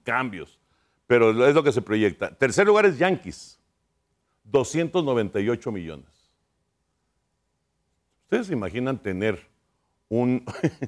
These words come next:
<laughs> un, un, eh, un grupo de trabajadores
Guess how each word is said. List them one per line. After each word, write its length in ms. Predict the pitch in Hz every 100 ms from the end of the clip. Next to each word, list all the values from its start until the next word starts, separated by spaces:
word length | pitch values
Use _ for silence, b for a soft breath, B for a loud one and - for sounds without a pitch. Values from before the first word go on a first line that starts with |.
| _
<laughs> 600 | _ _ _ _ - _
un, 220 | 143 165 156
un, 320 | 165 170 170
eh, 500 | 151 127 117 110 110 120
un 180 | 156
grupo 600 | 143 147 147 139 117 104 95
de 300 | 90 85 82 -
trabajadores 800 | 107 107 110 104 127 120 -